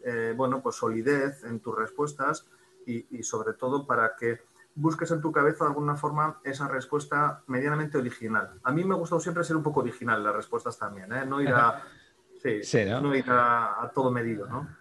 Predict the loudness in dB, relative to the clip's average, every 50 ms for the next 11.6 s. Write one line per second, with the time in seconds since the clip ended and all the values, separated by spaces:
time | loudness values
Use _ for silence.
0 | _ _ _ _ _ -2 4 6 6 6 6 2 -6 -10 -12 -12 -8 -4 -2 2
1 | 6 8 8 8 8 8 6 6 8 10 10 10 10 8 6 4 0 0 0 4
2 | 6 6 8 8 8 8 8 6 6 4 4 4 0 -2 -8 -16 _ _ -18 -8
3 | 2 4 6 6 6 8 8 8 8 8 6 6 8 8 10 10 8 6 2 0
4 | -2 -4 -6 -6 -8 -8 -8 -6 0 2 4 6 6 6 4 2 2 2 4 4
5 | 4 4 4 0 2 0 0 0 0 -2 -4 -6 -10 _ _ _ _ _ _ _
6 | _ -4 -4 -4 -4 -4 -12 _ _ -6 -2 -2 -2 -2 -2 -6 -6 -6 -6 -10
7 | -8 0 2 4 4 6 6 8 8 8 8 8 6 6 6 6 -2 -2 -2 -2
8 | -4 -4 -6 -4 -2 0 6 6 6 6 4 -2 -6 -12 -14 -18 -20 _ _ -10
9 | -6 -4 -4 -2 -2 -2 -4 -2 0 0 0 0 0 -2 -2 -4 -6 -4 2 2
10 | 6 6 8 8 8 6 6 6 6 8 8 8 10 10 10 10 10 8 8 6
11 | 4 6 6 4 4 2 2 4 4 4 4 2